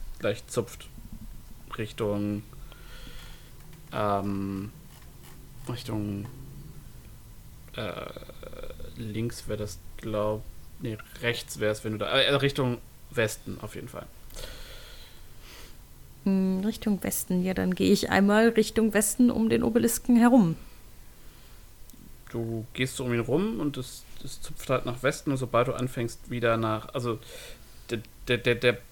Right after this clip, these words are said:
Speaker 1: bleibt quasi Richtung, in, in dieselbe Richtung ausgerichtet mit seinem Zupfen, wenn du so um den, äh,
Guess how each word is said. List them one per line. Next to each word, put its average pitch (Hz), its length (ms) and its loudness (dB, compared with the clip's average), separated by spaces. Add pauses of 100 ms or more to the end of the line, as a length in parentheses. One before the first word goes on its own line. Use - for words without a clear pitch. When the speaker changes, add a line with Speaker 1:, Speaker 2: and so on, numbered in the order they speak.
Speaker 1:
bleibt 123 300 4
quasi 123 380 4 (1500)
Richtung, 120 360 -4
in, 131 160 0
in 156 220 -4
dieselbe 139 340 6
Richtung 131 340 0 (100)
ausgerichtet - 1000 -2
mit 107 120 -2
seinem 101 220 0
Zupfen, - 420 -8 (320)
wenn 110 140 -2
du 107 80 -2
so 107 140 -2
um 107 180 -2
den, 104 320 0 (600)
äh, 104 480 -4